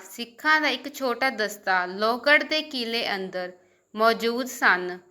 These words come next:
ਜਦੋਂ ਉਹਨਾਂ ਉੱਤੇ ਮੁਗਲ ਬਾਦਸ਼ਾਹ ਔਰੰਗਜ਼ੇਬ ਅਤੇ ਹਿੰਦੂ ਪਹਾੜੀ ਰਾਜਿਆਂ ਦੀਆਂ ਵੱਡੀਆਂ ਫੌਜਾਂ ਨੇ ਧਾਵਾ ਬੋਲ ਦਿੱਤਾ। ਗਿਣਤੀ ਵਿੱਚ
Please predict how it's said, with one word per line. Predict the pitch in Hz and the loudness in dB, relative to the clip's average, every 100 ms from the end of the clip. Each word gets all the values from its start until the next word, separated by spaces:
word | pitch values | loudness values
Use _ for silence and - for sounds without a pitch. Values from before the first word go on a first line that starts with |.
| _ _ _ | _ _ _
ਜਦੋਂ | 190 233 233 311 | 0 2 4 2
ਉਹਨਾਂ | 311 262 269 302 | 2 0 2 2
ਉੱਤੇ | 233 233 - 196 190 190 - _ 214 | 2 -6 -2 -2 -2 -4 -14 _ -6
ਮੁਗਲ | 233 233 311 320 | -4 2 2 4
ਬਾਦਸ਼ਾਹ | 247 208 196 - 208 190 196 - _ _ 202 | 6 6 4 -2 0 0 -2 -12 _ _ -2
ਔਰੰਗਜ਼ੇਬ | 202 196 208 202 202 196 196 202 _ _ 208 | 0 0 -2 -4 -2 -2 -4 -8 _ _ 0
ਅਤੇ | 220 285 | 2 2
ਹਿੰਦੂ | 262 269 247 302 | 2 -2 0 0
ਪਹਾੜੀ | 320 311 233 226 226 240 | 0 0 4 4 4 2
ਰਾਜਿਆਂ | 220 202 196 247 269 | 4 4 2 0 0
ਦੀਆਂ | 240 214 185 180 185 _ _ _ - | 0 -6 -6 -6 -10 _ _ _ -4
ਵੱਡੀਆਂ | 220 208 269 302 | -4 -2 4 4
ਫੌਜਾਂ | 302 285 233 190 208 202 202 208 | 4 0 0 0 0 0 -2 -6
ਨੇ | 240 | -6
ਧਾਵਾ | 262 311 285 240 269 | -2 6 6 8 4
ਬੋਲ | 233 240 | 2 -2
ਦਿੱਤਾ। | 220 185 - 196 190 190 _ _ _ _ 190 | -2 -8 -10 -6 -6 -8 _ _ _ _ -6
ਗਿਣਤੀ | 240 262 254 320 330 | -2 -2 2 4 4
ਵਿੱਚ | 269 - - 202 | 2 -4 -6 -6